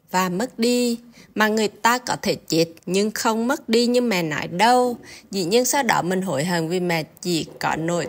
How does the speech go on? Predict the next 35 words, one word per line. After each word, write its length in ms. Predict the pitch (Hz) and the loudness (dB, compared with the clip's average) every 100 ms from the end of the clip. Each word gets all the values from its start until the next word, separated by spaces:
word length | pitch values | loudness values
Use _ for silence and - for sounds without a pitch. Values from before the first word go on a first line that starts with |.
| - | -2
tam 240 | 190 208 | -2 0
bành 280 | 190 190 165 | -2 -2 -2
lên 200 | 185 202 | -2 -2
thôi 440 | 233 226 220 220 214 - - - - | -2 0 2 0 -2 -8 -20 -20 -2
và 140 | 214 214 | 4 4
nói 240 | 180 156 | 2 -2
mình 220 | 180 214 | 0 2
là 100 | 202 | 2
đứa 280 | 180 143 143 | 2 0 -4
con 320 | - 208 240 | 0 2 2
hư 360 | 240 254 254 247 | 2 4 4 2
không 280 | - 226 220 | -2 -4 -2
biết 220 | 156 - | -2 -2
ơn. 480 | - 220 233 233 220 - _ _ _ _ _ _ | 0 4 4 2 -2 -12 _ _ _ _ _ _
Khi 140 | - 285 | -14 -8
bố 200 | 214 147 | -4 -4
đã 220 | 160 165 - | -2 -4 -2
trả 260 | 180 160 - | -2 -2 -4
bao 280 | - 180 | -2 -2
nhiêu 200 | 190 202 196 - | 0 -4 -8 -4
tiền 360 | 185 180 165 | 0 0 0
để 120 | 165 - | -4 -4
mình 260 | 185 185 | -4 -2
được 200 | 170 - | -4 -2
dạy 240 | 175 175 170 | 0 0 2
dỗ 160 | 175 147 | 0 -2
thành 240 | - 190 190 | -4 -4 -2
người 160 | 190 | 0
đàng 280 | 185 185 180 | 2 2 0
hoàng 440 | 196 190 180 170 | -2 2 2 0
và 140 | 160 190 | 0 0
nhiều 280 | 190 196 180 | 0 0 0
điều 280 | 185 180 | 0 -2
khác 300 | 170 - - | -2 -4 -4
nữa. 320 | 175 175 147 | -2 0 0